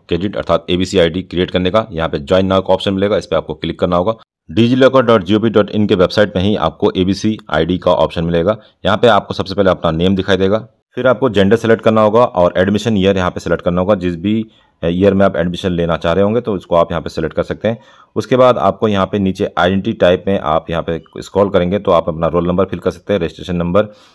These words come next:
न्यू एडमिशन भी फिल कर सकते हैं। तो आपको, अ, यदि एनरोलमेंट नम-, नंबर अर्थात नामांकन संख्या मिल गया है तो एन-, एनरोलमेंट नंबर पे ओके कर देंगे। उसके बाद आपको आइडेंटिटी वैल्यू में आपका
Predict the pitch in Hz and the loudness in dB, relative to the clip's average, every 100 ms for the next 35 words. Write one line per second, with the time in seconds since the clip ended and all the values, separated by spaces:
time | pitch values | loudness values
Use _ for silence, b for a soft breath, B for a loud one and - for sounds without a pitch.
0 | b - 90 123 113 101 104 98 107 87 | b -4 2 4 4 0 -2 -4 -2 -4
1 | 82 87 78 107 101 92 90 107 107 B | -4 -6 -4 -2 0 -2 0 -2 -2 B
2 | B - 87 - 82 92 98 85 87 104 | B -4 -2 0 -2 -4 -4 -2 2 2
3 | 113 110 95 - 85 87 87 78 85 80 | 2 0 -2 -4 -2 0 0 -2 -4 -2
4 | 90 104 107 101 85 85 85 87 85 95 | 0 0 -2 -4 -4 -2 -2 -2 -2 -2
5 | b b _ 92 - 87 87 - 101 117 | b b _ -4 0 0 0 0 0 2
6 | 117 98 95 92 - 73 85 80 92 98 | 2 0 0 -2 -6 -6 -4 -4 -4 -2
7 | 92 104 123 b b - 95 120 113 104 | -2 -4 -6 b b -12 -2 4 4 4
8 | 98 101 90 95 107 92 90 95 90 - | 0 -2 0 0 0 0 0 0 0 0
9 | 95 | -4